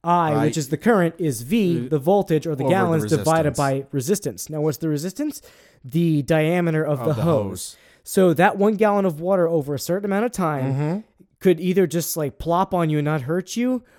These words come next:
Speaker 1: or you could technically laser, well, not laser cut something, you could hydraulically cut something in half if you have a thin enough and high enough pressure.
Speaker 2: Imagine putting your thumb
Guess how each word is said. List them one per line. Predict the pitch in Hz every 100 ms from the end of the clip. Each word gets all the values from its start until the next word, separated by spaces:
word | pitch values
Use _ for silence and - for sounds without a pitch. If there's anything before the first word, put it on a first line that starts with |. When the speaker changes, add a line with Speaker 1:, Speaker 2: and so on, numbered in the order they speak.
| -
Speaker 1:
or | 208 269 277
you | 190
could | 180 196
technically | - 214 202 - 214
laser, | 180 208 269 240 185 -
well, | 208 202
not | 185 147
laser | 147 139
cut | 151
something, | - 135
you | 156
could | 180
hydraulically | 165 160 202 160 196 220 214 202
cut | - 247 -
something | 208 165 180
in | 170 170
half | 110 196 190 95 - - _ _ _ _
if | 220 220 202
you | 180
have | 135 151 135 127 _ _ _ _ -
a | 165 143 139
thin | - 208
enough | 196 175 165
and | 147
high | 143 160
enough | 143 -
pressure. | - 165 - - -
Speaker 2:
Imagine | 120 117 120 135 127
putting | 131 120
your | 110
thumb | - 127 107 95